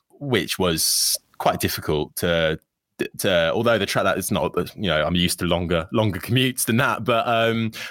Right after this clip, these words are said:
like, doing that every week and then having that intensity of what you're going home to and what you're leaving and not knowing what's gonna happen, then, you know, in the four days you're away, um, that was difficult.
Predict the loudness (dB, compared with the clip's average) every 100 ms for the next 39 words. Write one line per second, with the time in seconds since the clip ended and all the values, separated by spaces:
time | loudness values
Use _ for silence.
0 | 0 2 2 0 0 2 2 0 -2 2
1 | 0 2 -2 0 0 0 0 -2 -2 0
2 | 0 0 0 0 -2 0 2 2 0 -2
3 | -2 0 0 0 0 0 0 0 0 2
4 | 0 0 0 2 4 4 4 2 2 0
5 | 0 2 2 0 -2 -4 -4 0 -2 0
6 | 0 0 -2 -4 -2 0 0 -2 -6 -4
7 | -2 -2 2 2 2 0 -2 0 0 0
8 | 0 -4 -8 -6 -6 -8 -12 -6 -2 0
9 | 2 2 0 -2 0 2 0 -2 -4 -2
10 | 0 0